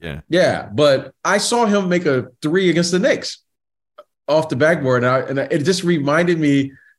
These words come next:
Speaker 2: you know, he would do that. I don't know what, whatever that, whatever that
Speaker 1: The
Speaker 2: thing he was
Speaker 1: windup,
Speaker 2: doing.
Speaker 1: yeah.
Speaker 2: And, and I just, just, man, what, what a, what a, man, he was, he was a,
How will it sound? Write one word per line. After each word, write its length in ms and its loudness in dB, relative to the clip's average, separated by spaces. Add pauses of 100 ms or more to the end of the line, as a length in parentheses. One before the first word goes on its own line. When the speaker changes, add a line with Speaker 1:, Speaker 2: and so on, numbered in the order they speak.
Speaker 2:
you 120 -2
know, 140 4
he 160 2
would 160 -2
do 160 -4
that. 280 2
I 120 2
don't 140 2
know 120 2
what, 300 0
whatever 340 4
that, 260 2
whatever 440 2
that 160 0
Speaker 1:
The 80 -2
Speaker 2:
thing 120 -2
he 140 2
was 120 0
Speaker 1:
windup, 60 -4
Speaker 2:
doing. 380 -2
Speaker 1:
yeah. 720 -10
Speaker 2:
And, 840 0 (440)
and 140 -4
I 120 -2
just, 240 -4
just, 440 -4
man, 160 -4
what, 220 0
what 140 2
a, 100 2
what 240 -2
a, 280 0 (260)
man, 340 -4
he 140 -2
was, 540 -6
he 160 -6
was 160 -4
a, 100 -6